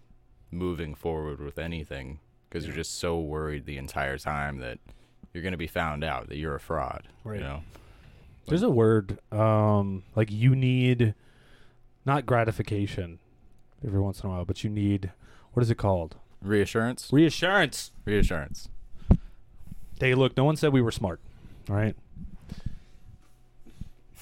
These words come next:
Speaker 2: You need
Speaker 1: <laughs>
Speaker 2: reassurance, right?
Speaker 1: Yeah.
Speaker 2: Um, I feel like that's a big help with imposter syndrome. And I feel like me as a person,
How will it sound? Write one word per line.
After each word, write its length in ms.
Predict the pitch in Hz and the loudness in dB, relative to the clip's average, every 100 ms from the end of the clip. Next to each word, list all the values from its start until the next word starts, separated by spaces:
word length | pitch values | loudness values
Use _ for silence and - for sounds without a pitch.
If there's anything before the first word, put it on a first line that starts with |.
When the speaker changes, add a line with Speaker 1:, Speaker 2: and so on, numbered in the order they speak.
| - | -4
Speaker 2:
You 120 | 147 | 2
need 200 | 165 180 | 4 6
Speaker 1:
<laughs> 0 | |
Speaker 2:
reassurance, 720 | 131 127 - 113 95 - - - | 6 4 4 0 0 -4 -8 -4
right? 260 | 95 95 - | -2 -2 -6
Speaker 1:
Yeah. 240 | 73 71 95 | -10 -6 -4
Speaker 2:
Um, 300 | 92 87 - | -6 -8 -8
I 100 | 107 | -4
feel 160 | 104 123 | 2 4
like 100 | 120 | 4
that's 140 | 127 | 2
a 60 | 117 | 2
big 220 | 117 110 | 2 0
help 300 | 95 127 - - - | 2 2 0 -6 -10
with 100 | - | -6
imposter 360 | 107 110 101 104 | 0 2 2 -2
syndrome. 400 | - 98 90 - - - - - - - _ _ - | -6 -8 -8 -10 -20 -20 -20 -16 -16 -16 _ _ 0
And 80 | |
I 40 | 147 | 4
feel 80 | 143 | 4
like 100 | 131 | 4
me 180 | 156 151 | 4 4
as 100 | 117 | 4
a 60 | |
person, 460 | 139 151 117 113 | 4 4 4 0